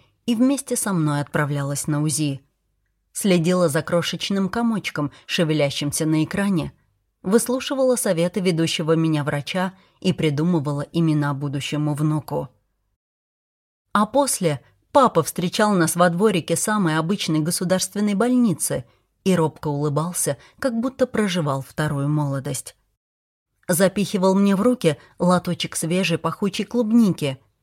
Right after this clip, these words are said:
которую я уничтожала в считанные минуты, и тоже крепко меня обнимал. У меня была светлая и счастливая беременность,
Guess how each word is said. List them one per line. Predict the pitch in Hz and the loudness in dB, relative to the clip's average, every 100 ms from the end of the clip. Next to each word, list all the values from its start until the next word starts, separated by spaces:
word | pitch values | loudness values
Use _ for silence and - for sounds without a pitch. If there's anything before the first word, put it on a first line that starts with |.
| _ | _
которую | - 170 165 151 151 | 2 4 4 2 2
я | 151 | 2
уничтожала | 147 156 147 - 156 147 170 165 | 2 0 -2 -4 -4 0 0 -2
в | - | -4
считанные | - 156 156 151 | -6 -2 0 2
минуты, | 156 165 190 196 139 - _ - | 4 2 2 0 -4 -6 _ -4
и | 170 | -4
тоже | - 160 151 | -2 -2 -4
крепко | - 147 147 - | -4 -6 -6 -6
меня | 147 147 143 | -4 -2 -2
обнимал. | 143 151 160 151 143 143 _ _ _ _ _ _ _ _ - | -2 0 2 0 -2 -8 _ _ _ _ _ _ _ _ -2
У | 226 | 6
меня | 240 240 240 | 8 8 6
была | 226 226 | 4 4
светлая | 208 233 269 196 156 | 0 0 0 0 -2
и | |
счастливая | - 185 202 196 196 202 | -2 -4 -2 0 0 2
беременность, | 220 254 226 151 143 - | 2 4 4 2 -2 -6